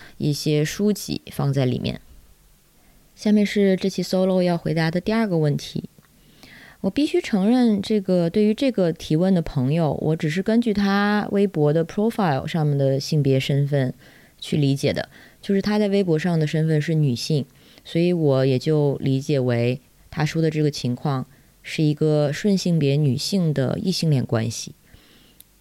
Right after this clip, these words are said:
如果这个预设不准确，那非常抱歉，欢迎纠正。他的问题是，最近认识了一个男孩儿，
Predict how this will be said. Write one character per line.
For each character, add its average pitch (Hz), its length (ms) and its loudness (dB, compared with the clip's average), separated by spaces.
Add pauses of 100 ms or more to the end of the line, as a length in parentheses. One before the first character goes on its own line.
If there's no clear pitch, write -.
(220)
如 180 100 0
果 185 160 2
这 180 120 0
个 143 300 2
预 170 160 0
设 151 420 0
不 170 80 -2
准 143 160 0
确， 139 280 -2
那 139 160 0
非 - 120 -4
常 117 160 -2
抱 123 140 -4
歉， 113 320 -8
欢 131 180 -2
迎 135 140 0
纠 147 220 0
正。 147 160 -2 (1120)
他 214 100 0
的 233 80 2
问 247 160 4
题 165 160 4
是， 151 340 2 (540)
最 233 180 0
近 220 220 2
认 226 160 4
识 180 140 -2
了 170 40 4
一 160 60 2
个 180 80 -2
男 147 180 2
孩 147 160 2
儿， 135 240 0